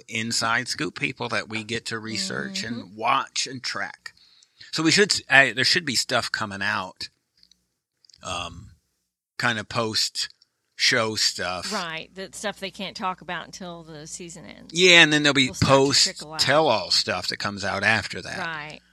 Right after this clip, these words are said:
Speaker 1: Like, there is kind of some talk that Kobe and Emily aren't together right now.
Speaker 2: Really?
Speaker 1: Yeah, but it's
Speaker 2: Wow.
Speaker 1: nothing, you know, nothing's really been put out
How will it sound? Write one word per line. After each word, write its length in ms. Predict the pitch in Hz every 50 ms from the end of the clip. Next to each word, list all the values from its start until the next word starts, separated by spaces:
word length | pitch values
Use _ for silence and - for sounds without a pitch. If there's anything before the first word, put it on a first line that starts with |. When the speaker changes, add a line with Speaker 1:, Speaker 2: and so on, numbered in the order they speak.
| _ _ -
Speaker 1:
Like, 120 | 107 104 - 120 117 107 135 135 135
there 260 | 139 147 135 135 139
is 240 | 147 151 147 - -
kind 240 | - 139 123 123 117
of 60 | 110
some 140 | - 113 107
talk 260 | 117 113 107 101 -
that 120 | 110 98
Kobe 320 | - - 120 113 104 110 104
and 80 | 101 101
Emily 380 | 101 107 107 107 104 104 104
aren't 260 | 95 98 110 110 110 -
together 640 | - 107 104 98 113 110 110 110 107 98 107 101 101
right 260 | 101 98 95 95 92
now. 400 | - 107 107 104 98 90 85 85 82
Speaker 2:
Really? 460 | - - 208 220 233 233 202 180 160 143 143 - -
Speaker 1:
Yeah, 640 | - 123 123 120 117 113 110 110 110 107 110 110 107 101 - _ - - - _ _ _ _ _ -
but 300 | 131 127 127 123 113 -
it's 240 | 127 127 117 - -
Speaker 2:
Wow. 60 | 131
Speaker 1:
nothing, 500 | 131 127 113 - 120 113 107 104 101 95 - _ _ _ _ _ _ _ _ _ _ _ _ _ _
you 120 | - 117 110
know, 120 | 104 101
nothing's 480 | 104 113 110 - - 107 101 101 - 110
really 340 | 107 110 104 101 101 101 101
been 220 | 98 92 92 87
put 240 | - - - 98 95
out 260 | 87 85 - - -